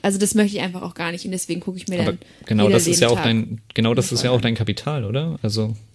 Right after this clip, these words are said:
Speaker 2: genau, das vermarktest du ja, oder?
Speaker 1: Ja, die ver-, genau, also die Kardashians vermarkten es halt
Speaker 2: Genau.
Speaker 1: krass, also d-, das ist auch nicht mehr gesund irgendwie, aber für mich persönlich, ich könnte es mir nicht vorstellen, deswegen würde ich dann doch lieber die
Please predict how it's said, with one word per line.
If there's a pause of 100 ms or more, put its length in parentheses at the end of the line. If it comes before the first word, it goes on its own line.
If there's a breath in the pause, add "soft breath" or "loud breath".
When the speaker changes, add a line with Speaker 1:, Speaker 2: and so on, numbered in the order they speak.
(100)
Speaker 2:
genau,
das
vermarktest
du
ja,
oder?
Speaker 1:
Ja,
die
ver-,
genau,
also
die
Kardashians
vermarkten
es
halt
Speaker 2:
Genau.
Speaker 1:
krass,
also
d-,
das
ist (640 soft breath)
auch
nicht
mehr
gesund
irgendwie,
aber (580 soft breath)
für
mich
persönlich,
ich
könnte
es
mir
nicht
vorstellen,
deswegen
würde
ich
dann
doch
lieber
die